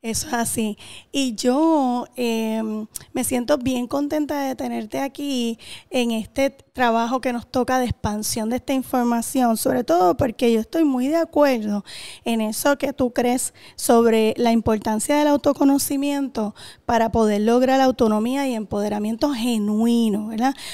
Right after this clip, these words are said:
No ese que vemos por la televisión, ese que se crea, sino un empoderamiento genuino que venga de adentro. Y un poco por eso yo he querido entrevistar a Poli, porque...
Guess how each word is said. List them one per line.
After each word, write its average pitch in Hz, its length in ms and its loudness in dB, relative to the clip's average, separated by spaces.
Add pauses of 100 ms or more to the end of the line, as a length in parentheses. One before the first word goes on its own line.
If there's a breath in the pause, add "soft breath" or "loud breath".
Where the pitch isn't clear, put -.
(120)
No 240 200 4
ese 311 240 2
que 302 100 0
vemos 277 300 2
por 269 160 4
la 262 120 2
televisión, 254 680 -2
ese 254 220 -6
que 247 100 -6
se 262 180 -8
crea, 247 300 -6
sino 233 240 -12
un 233 140 -10
empoderamiento 277 680 -4
genuino 247 560 -6
que 226 100 -6
venga 220 360 -4
de 247 100 -4
adentro. 214 600 -6 (380 loud breath)
Y 269 100 0
un 277 80 0
poco 311 240 -2
por 302 180 0
eso 294 280 -2
yo 220 120 2
he 202 60 -2
querido 240 300 2
entrevistar 254 580 -4
a 254 100 2
Poli, 254 300 2
porque... 220 420 -4